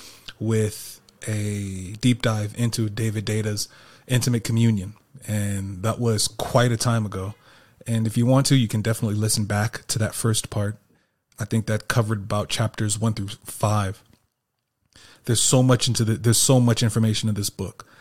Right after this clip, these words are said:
I didn't want to just do, like, a two-parter or a three-parter. I actually wanted to go as close to chapter by chapter as I could. That's what I did with my notes, and I kinda broke them down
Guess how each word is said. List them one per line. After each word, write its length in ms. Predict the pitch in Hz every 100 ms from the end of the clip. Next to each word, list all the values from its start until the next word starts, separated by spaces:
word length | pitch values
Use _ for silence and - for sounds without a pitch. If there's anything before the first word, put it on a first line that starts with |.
| - -
I 80 |
didn't 180 | 113 117
want 140 | 113 107
to 20 |
just 100 | 107
do, 80 | 120
like, 160 | 101
a 60 | 104
two-parter 520 | - 120 - 110 110
or 100 | 107
a 20 |
three-parter. 520 | 98 104 - 104 98
I 80 | 87
actually 260 | 104 - 107
wanted 180 | 101 -
to 100 | 104
go 380 | 101 95 90 -
as 280 | 117 110 -
close 580 | _ - - 123 120
to 240 | - - 110
chapter 320 | - 110 117
by 140 | 101
chapter 360 | 95 104 95 98
as 140 | 95
I 80 | 92
could. 300 | 92 101 87 - - - -
That's 180 | 101 -
what 80 | 113
I 80 | 107
did 160 | 110
with 160 | 110 104
my 140 | 101
notes, 400 | 104 107 104 -
and 500 | - 107 104 98 95 -
I 60 |
kinda 220 | - 113 101
broke 220 | 107 101
them 160 | 110
down 380 | 104 98 98 101